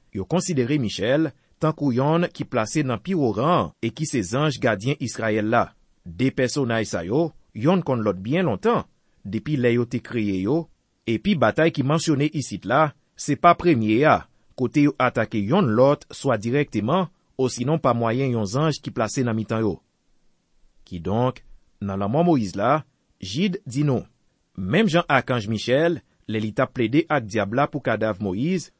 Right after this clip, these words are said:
li pa t pèmèt li jije dyab la yon jan pou l te manke l dega,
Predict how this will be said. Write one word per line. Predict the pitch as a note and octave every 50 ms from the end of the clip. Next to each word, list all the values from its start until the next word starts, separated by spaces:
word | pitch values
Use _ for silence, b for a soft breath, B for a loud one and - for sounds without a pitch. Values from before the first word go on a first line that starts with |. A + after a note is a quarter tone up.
| _ _ _ -
li | G#2 G2 G2
pa | F#2+ - F3 F3+
t | - -
pèmèt | F#3+ E3+ C3 A#2 A2 - - C3+
li | F3+ G3
jije | C#3+ C#3 D3 B2 A2 A#2+ G#2+
dyab | F2+ G#2 F#2 F#2+ G2 A2
la | B2+ C#3 D3+ D#3 - _ -
yon | B2+ A#2+ A#2 A#2
jan | G#2+ G2 C#3+ E3+ F#3 -
pou | - E3+ D#3
l | C3+
te | - B2+ A#2
manke | A2+ A2+ G#2+ - A#2
l | A#2 A2+ A2+
dega, | B2+ B2+ B2 C#3+ C3+ A#2 -